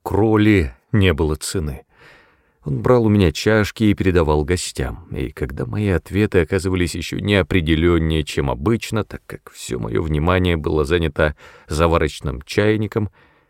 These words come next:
он спокойно и ненавязчиво вступал в разговор, снимая с меня ответственность. Максим всё время находился в другом конце комнаты.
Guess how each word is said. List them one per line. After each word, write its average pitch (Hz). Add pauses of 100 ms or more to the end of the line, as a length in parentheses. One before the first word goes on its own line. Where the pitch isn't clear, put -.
(320)
он 165
спокойно 117
и -
ненавязчиво 92
вступал 90
в 78
разговор, 76
снимая 98
с -
меня 78
ответственность. - (1300)
Максим 127
всё -
время 113
находился 104
в 80
другом 82
конце 85
комнаты. -